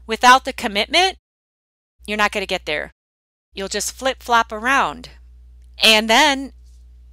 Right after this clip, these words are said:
it's easier to just go eat. And it's easier to tell yourself, "Oh, I'll do it Monday." It's easy to stay in that rut. I have been there before.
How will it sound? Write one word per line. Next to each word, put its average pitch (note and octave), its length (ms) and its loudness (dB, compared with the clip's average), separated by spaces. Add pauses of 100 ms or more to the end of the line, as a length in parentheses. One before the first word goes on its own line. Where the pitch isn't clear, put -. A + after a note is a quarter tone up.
it's F3 240 -8
easier G#3 420 -6
to G#3+ 100 -12
just G3 220 -8
go G3 220 -12
eat. - 460 -12 (440)
And F#3+ 140 -2
it's - 220 -10
easier B3 460 -8
to A#3+ 80 -10
tell A3+ 240 -4
yourself, G3+ 760 -4 (240)
"Oh, G#3 280 -4
I'll G3+ 140 -4
do F#3 200 -14
it F#3 120 -12
Monday." D3+ 480 -10 (340)
It's - 240 -8 (120)
easy D4 380 0
to E3+ 80 -10
stay A#3 540 -4
in G#3 260 -6
that F#3 360 -6 (240)
rut. A#3+ 380 0 (480)
I F#3 440 -6
have F3+ 220 -10
been C4 220 -4
there D#4+ 160 -4
before. E3 640 -8